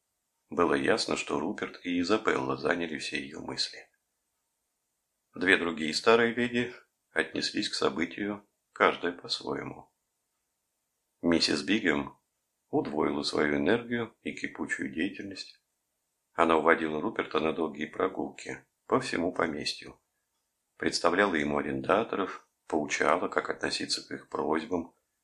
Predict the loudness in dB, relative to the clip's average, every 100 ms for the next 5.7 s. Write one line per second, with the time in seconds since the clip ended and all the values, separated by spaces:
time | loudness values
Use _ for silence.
0 | _ 0 2 4 2 0 -6 -4 -2 -2
1 | -2 -4 -6 -4 -2 -2 -6 -8 -8 -4
2 | -4 -2 -2 -2 -8 -10 _ _ _ _
3 | _ _ -4 0 2 2 0 0 0 0
4 | -2 -4 -2 -2 -2 -4 -4 -4 -4 -6
5 | -2 0 0 -2 -6 -8